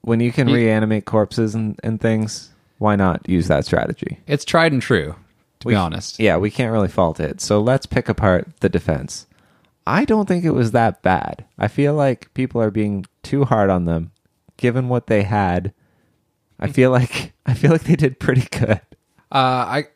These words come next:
Speaker 2: I can't say that it, I didn't cringe when they sent all the Dothraki with the flaming swords just to
Speaker 1: What?
Speaker 2: get stomped against, uh, the line of, uh, deads coming at 'em in the darkness. That was, that was pretty disheartening.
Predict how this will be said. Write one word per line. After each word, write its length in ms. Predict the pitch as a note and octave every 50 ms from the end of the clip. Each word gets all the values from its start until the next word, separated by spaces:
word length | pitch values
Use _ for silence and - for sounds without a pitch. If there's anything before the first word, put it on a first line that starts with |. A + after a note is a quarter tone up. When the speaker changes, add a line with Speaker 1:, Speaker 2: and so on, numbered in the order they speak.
| _ _
Speaker 2:
I 100 | - - C3+
can't 280 | - - F#3+ G#3+ G3+
say 160 | - - G#3+ G3+
that 140 | G3+ G3+
it, 180 | F#3 E3+ D3+ - -
I 80 | C#3
didn't 380 | C#3 B2+ D3 D3+ D3+ C#3+ A#2+ A#2
cringe 440 | - - D#3 D3 C3+ C3 B2 A#2+ -
when 180 | B2+ A#2+ A2+
they 120 | A2 G#2+ G#2
sent 420 | - - - A#2+ A2 A2 G#2+ - _ _ _ _ _ _ _ _ -
all 180 | G2+ G#2+ A2+ A#2+
the 100 | A#2 A2+
Dothraki 680 | G#2 A2+ G#2+ G#2 - - A#2 A2 G#2+ G#2+ - - G#2+ G#2
with 180 | F#2+ F#2+ - -
the 80 | -
flaming 480 | - - - A2 G#2+ G#2+ G#2 G2+ G2 G2
swords 800 | - - - A2 G2+ G2 F#2+ F#2 F#2 F#2 F#2 - - - - _ _ _ _ _ _ _ _ _ _ _ _ _
just 220 | - - A2 G2+ A#2+
to 60 | C3+
Speaker 1:
What? 80 | D3+ D#3+
Speaker 2:
get 180 | A2 G2+ F#2+
stomped 640 | - - - - B2 A2 G#2+ G#2+ G#2 G2+ _ - - -
against, 720 | - F#2+ G2+ G#2 G2+ F#2+ F#2 G2 - - - - _ - -
uh, 460 | G#2 F#2+ F#2 F2+ F2 F2 F2 F2 F2 - _ _ _ - - - _ -
the 240 | F#2 F#2 G2 F#2+ F#2
line 400 | F#2 F#2 G2 F#2+ F#2 F#2 F#2 F#2
of, 400 | E2+ E2 F2 F2+ - - - - -
uh, 200 | F#2 F2 D#2+ E2 E2
deads 580 | D#2+ F#2+ F2+ E2+ E2 D#2+ E2 - - - - _ _ _ _ -
coming 260 | - - G2 F#2 F2+
at 160 | F2 E2+ E2
'em 160 | E2+ E2+ E2 E2
in 120 | - F2+
the 60 | F2 F2
darkness. 560 | E2 F2+ F2 E2+ - - F2 E2+ F2 - -
That 120 | - F#2+ F#2
was, 240 | F#2+ F2+ - - _ _ _ - - -
that 100 | - F#2+ F#2+
was 100 | G2 -
pretty 200 | - - A2 G2
disheartening. 600 | E2+ F#2 - - - F2+ D#2+ D#2+ E2+ E2 E2+ E2+